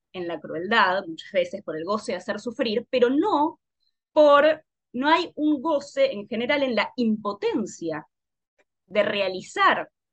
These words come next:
esa venganza, ¿se entiende? Tanto en la envidia como en el despecho,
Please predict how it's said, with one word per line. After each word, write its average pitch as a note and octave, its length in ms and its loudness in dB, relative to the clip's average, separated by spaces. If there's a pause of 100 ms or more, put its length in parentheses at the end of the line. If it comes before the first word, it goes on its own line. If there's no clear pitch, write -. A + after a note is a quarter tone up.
(300)
esa A3 320 0
venganza, D#3+ 840 -6
¿se - 160 -14
entiende? C4+ 320 0
Tanto G4 300 -2
en A#3 180 0
la G3+ 80 2
envidia A3+ 480 -2
como F3+ 140 -8
en F#3 60 -8
el F#3 80 -10
despecho, B3 720 -4